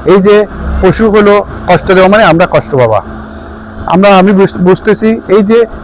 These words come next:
এই যে পশুটা আল্লাহর ওয়াস্তে এটা কোরবানি দিচ্ছি আমরা,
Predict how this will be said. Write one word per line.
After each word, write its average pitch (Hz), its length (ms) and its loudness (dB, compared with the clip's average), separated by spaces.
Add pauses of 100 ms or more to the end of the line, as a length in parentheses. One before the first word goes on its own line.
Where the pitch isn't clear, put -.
(180)
এই 214 120 2
যে 220 100 0
পশুটা 180 500 0 (140)
আল্লাহর 170 260 4
ওয়াস্তে 185 280 0
এটা 185 180 0
কোরবানি 143 380 0
দিচ্ছি 131 260 -2
আমরা, 113 320 -2